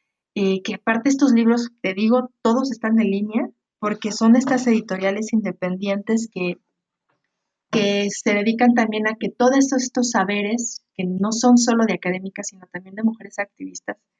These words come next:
estén colgados y estén libres en diferentes idiomas, en cualquier lugar, para que todas podamos empaparnos de estos debates y estas reflexiones que nos pueden ayudar a descolocarnos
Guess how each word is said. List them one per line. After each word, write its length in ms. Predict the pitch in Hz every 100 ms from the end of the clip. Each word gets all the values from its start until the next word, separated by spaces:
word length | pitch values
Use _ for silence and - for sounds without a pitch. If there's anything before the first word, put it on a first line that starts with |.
| _ _ _
estén 320 | 233 226 294
colgados 560 | 302 330 302 247 262 269
y 40 | 240
estén 260 | - 262
libres 480 | 269 269 269 277 - _ _ _ -
en 120 | 226
diferentes 480 | 240 339 359 392 302
idiomas, 540 | 277 269 247 240 - _ _
en 140 | 240 226
cualquier 320 | 214 220 262
lugar, 260 | 262 226
para 180 | 226 208
que 120 | -
todas 340 | 196 233 254 269
podamos 340 | 220 214 226
empaparnos 540 | 220 202 185 202 220 226
de 60 |
estos 220 | 220 254 233
debates 540 | 208 190 190 233 240
y 40 |
estas 240 | 226 240 226
reflexiones 580 | 214 190 180 196 196 -
que 120 | 190
nos 180 | 180 _
pueden 220 | _ 185 185
ayudar 380 | 185 185 185 - _ _ _ _ -
a 120 | 214
descolocarnos 1300 | 226 220 - 208 202 202 208 226 233 269 427 - -